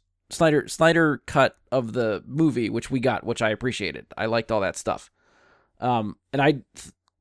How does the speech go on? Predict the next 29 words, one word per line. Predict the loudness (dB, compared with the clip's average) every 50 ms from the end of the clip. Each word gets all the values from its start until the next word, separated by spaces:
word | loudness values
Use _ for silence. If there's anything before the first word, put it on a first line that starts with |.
| -6 -2
didn't | -2 0 2
think | 0 2 4
about | 4 4 4
this | 4 0 -2
when | -2 -2
we | -2
were | -2 -2
comparing | -4 -2 0 2 2 2 2
the | 0 -2
Whedon | -2 -2 -2 -4 -4
cut | -2 -2 -2 -2 -2
to | -6 -8
the | -8 -4
Snyder | -2 0 0 0 0
cut, | 0 0 -2 0 -2
but | -4 -2
Josh, | 2 2 2 2 2 0
when | -4 -4
you | -4
were | -4
just | -6 -6 -2
talking | -2 -2 -2
about | -2 -4 -4 -6
Steppenwolf's, | -4 -4 -4 -4 -4 -4 -6 -6 -6 -8 -10 -16 -16 _ _ _ _
Steppenwolf's | -16 -2 0 0 0 0 -2 -6 -6 -6 -8 -6
arc, | -4 -4 -4 -4 -6 -10
it | -10 -8
reminded | -8 -6 -4 -4 -4 -4 -4 -6 -6
me. | -8 -10 -10